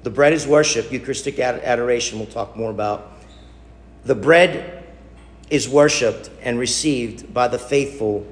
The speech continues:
as the real body and blood presence of Christ in the Eucharist.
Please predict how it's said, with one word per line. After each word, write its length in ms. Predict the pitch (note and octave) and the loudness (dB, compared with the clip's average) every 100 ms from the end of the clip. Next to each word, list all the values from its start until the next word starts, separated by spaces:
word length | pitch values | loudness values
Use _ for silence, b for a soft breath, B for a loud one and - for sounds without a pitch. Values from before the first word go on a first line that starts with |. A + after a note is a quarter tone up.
| - - - | -18 -12 -2
as 180 | A#2 A2 | -2 -2
the 80 | |
real 380 | G#2+ A#2+ A#2+ A#2 A2 - - - | -2 4 6 6 4 -12 -16 -4
body 300 | A2+ A2 A2 | 4 4 4
and 100 | G#2+ | 0
blood 280 | G#2 G2+ G2+ | 0 -2 -2
presence 380 | - F#2+ G2 - | -6 -8 -8 -14
of 120 | - | -14
Christ 420 | - - A2 - - - | -10 -10 -10 -16 -20 -16
in 100 | - | -10
the 60 | G2 | -6
Eucharist. 440 | G2+ G2+ - - | -4 -4 -8 -8